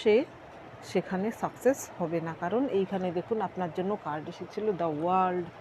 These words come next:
the magician। সে কিন্তু আর তার চক্রান্তে বা যাই করুক না কেন, ছল বল কলা কৌশল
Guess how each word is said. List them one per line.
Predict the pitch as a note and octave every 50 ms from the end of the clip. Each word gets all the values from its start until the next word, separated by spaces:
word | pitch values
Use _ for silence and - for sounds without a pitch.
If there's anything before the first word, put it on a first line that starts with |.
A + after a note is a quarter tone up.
| - - - - - - - -
the | F3 E3 D#3+ D#3 D#3+ D#3+
magician। | F3 G3 G3+ F#3+ G#3 A3 G#3 - - G#3+ G3+ G3 F#3+ F#3 G#3 - - - - - - - - - -
সে | - - - B3 C4 B3 -
কিন্তু | - G#3 F#3+ F#3 - B3+ D4+ C#4+ -
আর | - F#3+ F3 G#3+ C#4 D#4+ D#4 - -
তার | F#3 F3 F#3+ A#3+ C#4+ - - - - - - - - - - - - - - - - - - - - - - -
চক্রান্তে | G#3+ - - - - B3 C4+ C4+ C4 A3+ A3+ G#3 G3+
বা | F3 F3 F3 F3+ F3+ F#3+ - - - - - - - - - - - - - - - - - - - - - - - - - - - - - - D#3+
যাই | G#3 A3 B3+ A#3+
করুক | - A#3 G3+ F#3+ - -
না | G3+ F#3+
কেন, | F3 F#3+ F#3+ G3 A#3 A#3+ -
ছল | - G#3+ F#3+ F3+ F3+ E3+
বল | F3 F3 F3+ F3+ F3
কলা | F3 E3+ F3 E3+ E3+ E3+
কৌশল | - F3 F3 F3 - B3 B3